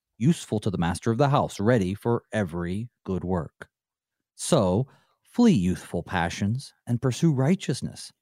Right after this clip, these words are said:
faith, love, and peace, along with those who call on the Lord from a pure heart. Have nothing to do with foolish,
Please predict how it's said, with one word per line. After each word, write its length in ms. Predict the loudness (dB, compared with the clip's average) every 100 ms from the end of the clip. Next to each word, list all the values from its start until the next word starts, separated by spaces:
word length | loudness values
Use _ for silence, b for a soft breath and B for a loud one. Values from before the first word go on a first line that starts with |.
| _ _ _
faith, 320 | 0 0 -2
love, 300 | 2 4 4
and 180 | 2 0
peace, 520 | 0 0 0 -4 -16 _
along 360 | -4 2 4 4
with 160 | 2 2
those 300 | 2 2 -2
who 100 | -8
call 280 | -2 0
on 80 | 0
the 60 | 0
Lord 340 | -2 -4 -6
from 120 | -4 -4
a 80 |
pure 340 | -4 -2 0 0
heart. 360 | -2 -18 -18 _ _ _ _ _ _
Have 160 | -2 2
nothing 360 | 4 4 2
to 100 | 0
do 240 | 2 4 4
with 140 | 2
foolish, 600 | -4 2 4 6 2 -6